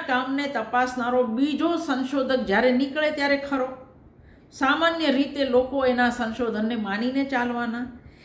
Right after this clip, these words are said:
એટલે એણે સંશોધેલી હકીકતો ચલણી બની જવાનો પૂરો સંભવ છે.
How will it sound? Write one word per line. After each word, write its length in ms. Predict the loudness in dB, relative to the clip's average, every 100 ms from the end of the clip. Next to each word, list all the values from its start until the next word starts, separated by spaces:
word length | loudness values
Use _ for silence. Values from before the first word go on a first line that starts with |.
| -8
એટલે 440 | -2 0 4 4 4
એણે 460 | 2 4 4 2
સંશોધેલી 920 | 0 -2 -2 -4 -2 4 4 4 0 -8 -14 -20 -16
હકીકતો 840 | -8 -2 0 0 2 0 0 -4 -20 -6
ચલણી 460 | 2 2 2 -2 -4
બની 240 | -2 -2
જવાનો 400 | -2 -2 -4 -4
પૂરો 340 | -8 -8 -6 -4
સંભવ 460 | -4 -2 0 -2
છે. 180 | -2 -8